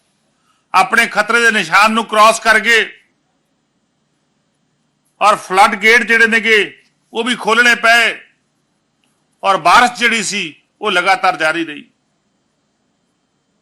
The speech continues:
ਬਹੁਤ ਭਾਰੀ ਨੁਕਸਾਨ ਜਿਹੜਾ ਹਰ ਪੱਖੋਂ ਪੰਜਾਬ ਦਾ ਹੋਇਆ, ਕਿਉਂਕਿ ਪੰਜਾਬ ਇੱਕੋ ਸੂਬਾ ਗਾ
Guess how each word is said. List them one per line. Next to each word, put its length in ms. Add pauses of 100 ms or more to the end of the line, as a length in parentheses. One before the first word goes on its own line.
(2750)
ਬਹੁਤ 460
ਭਾਰੀ 280
ਨੁਕਸਾਨ 500
ਜਿਹੜਾ 380 (1120)
ਹਰ 200
ਪੱਖੋਂ 380 (960)
ਪੰਜਾਬ 420
ਦਾ 160
ਹੋਇਆ, 240 (1800)
ਕਿਉਂਕਿ 240
ਪੰਜਾਬ 640 (720)
ਇੱਕੋ 300
ਸੂਬਾ 420
ਗਾ 180